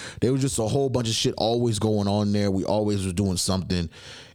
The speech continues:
and it's kinda crazy that it was only a year. It felt like it was a lot longer than that, but it really was only a year, and probably still at twenty-five years old, that was probably still one of the craziest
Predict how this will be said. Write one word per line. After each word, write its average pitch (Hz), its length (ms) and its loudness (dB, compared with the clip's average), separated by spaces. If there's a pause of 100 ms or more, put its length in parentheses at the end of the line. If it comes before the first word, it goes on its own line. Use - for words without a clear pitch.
(120)
and 120 340 2
it's 110 160 -2
kinda 127 200 0
crazy 127 400 2
that 104 260 -2
it - 80 0
was 107 160 2
only 113 160 2
a 101 80 0
year. 101 280 2
It 82 60 0
felt 101 220 0
like 98 140 0
it 98 60 0
was 95 120 0
a 95 60 2
lot 92 280 0
longer 98 320 2
than 95 160 0
that, 98 260 0 (600)
but 101 120 2
it 101 40 2
really 123 280 2
was 110 300 2
only 107 240 2
a 98 60 2
year, 107 320 2
and 95 100 0
probably 98 460 0
still 101 560 0
at - 320 -4
twenty-five 117 580 2
years 104 180 2
old, 95 200 0
that 104 180 2
was 98 120 0
probably 98 260 0
still 98 240 0
one 90 80 0
of 85 60 -2
the 80 40 -4
craziest 95 560 0